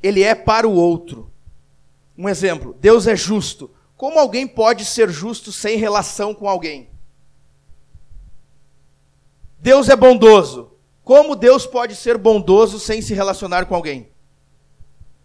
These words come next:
Como vamos medir a bondade, a justiça, se esse ser não se relaciona,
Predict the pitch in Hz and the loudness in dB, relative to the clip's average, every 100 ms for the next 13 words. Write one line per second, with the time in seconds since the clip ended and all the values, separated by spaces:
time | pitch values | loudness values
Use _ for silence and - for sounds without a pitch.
0 | _ 247 302 277 285 254 262 196 247 269 | _ -2 -2 2 2 2 -2 -4 0 2
1 | 240 226 202 196 143 143 117 _ _ _ | 2 0 0 0 -2 -14 -20 _ _ _
2 | _ _ - 185 190 214 - 226 202 151 | _ _ -6 -4 -4 -6 -6 -6 -6 -10
3 | 120 _ _ _ _ _ - 254 247 233 | -16 _ _ _ _ _ -8 -6 -6 -4
4 | 240 233 240 - 220 214 - 214 202 151 | -2 -2 -2 -4 -4 -2 -2 -2 -2 -4